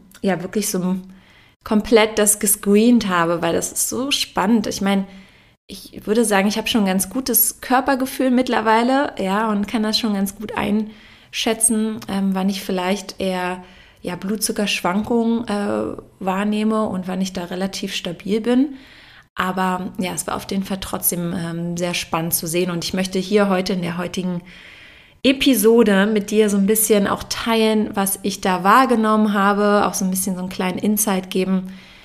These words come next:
was ich gegessen habe und was ich dann da auch, ähm, in dieser, ähm, z-, App gesehen habe, die meinen Blutzuckerspiegel gezeigt hat und, ähm, einfach auch generell so ein bisschen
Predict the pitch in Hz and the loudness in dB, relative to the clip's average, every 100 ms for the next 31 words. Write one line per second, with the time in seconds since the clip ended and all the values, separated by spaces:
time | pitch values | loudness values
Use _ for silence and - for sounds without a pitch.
0 | - - _ _ _ - 208 196 196 202 | -20 -20 _ _ _ -14 -4 -2 -2 -2
1 | - - 196 180 180 262 262 254 247 208 | -6 -8 -8 -4 2 4 6 4 6 6
2 | 208 208 185 196 208 - 190 - 180 180 | 6 6 6 4 4 2 0 -2 2 4
3 | - 190 - 185 185 185 196 185 185 175 | 4 2 0 -2 0 2 0 0 0 0
4 | 175 - - - - - _ 190 180 185 | -2 -12 -20 -20 -20 -20 _ -4 -2 -2
5 | - - 185 190 - - _ - - - | -4 -6 -4 -4 -4 -8 _ -6 -4 -4
6 | - - 185 180 202 208 185 170 160 180 | -8 -6 -2 4 6 6 4 2 0 0
7 | 175 175 165 160 202 196 175 165 156 160 | -2 -4 -4 -2 -2 -2 -4 -2 -4 -4
8 | - - 160 165 160 151 - 160 - - | -6 -6 -6 -6 -6 -6 -6 -8 -10 -10
9 | 165 - 160 160 - 160 156 - 160 156 | -10 -10 -10 -10 -8 -8 -6 -6 -8 -8
10 | - - 160 165 165 156 151 151 185 - | -12 -8 -6 -4 -4 -4 -2 -2 -2 0
11 | 160 156 | -2 -4